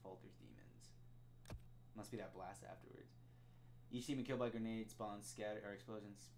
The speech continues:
scan scatter bombs. Uh, fire twice before requiring a recharge.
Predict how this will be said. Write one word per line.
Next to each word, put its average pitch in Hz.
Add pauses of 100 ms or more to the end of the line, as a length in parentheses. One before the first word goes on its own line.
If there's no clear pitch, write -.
(160)
scan 101
scatter 98
bombs. - (2250)
Uh, 104
fire 113
twice 110
before 107
requiring 101
a 92
recharge. 90